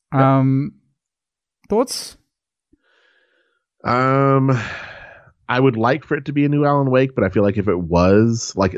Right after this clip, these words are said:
Speaker 1: the guy, the main guy, I forget his name, uh, but
Speaker 2: Hmm.
Speaker 1: he has been very vocal about wanting to make a new Alan Wake.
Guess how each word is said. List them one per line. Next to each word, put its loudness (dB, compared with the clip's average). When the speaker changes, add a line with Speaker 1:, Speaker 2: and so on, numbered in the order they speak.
Speaker 1:
the 2
guy, -2
the 0
main 0
guy, 0
I -2
forget -6
his -6
name, -4
uh, -2
but 0
Speaker 2:
Hmm. 0
Speaker 1:
he 2
has 0
been 2
very 2
vocal 0
about -4
wanting -2
to -8
make -4
a -2
new 0
Alan 2
Wake. 0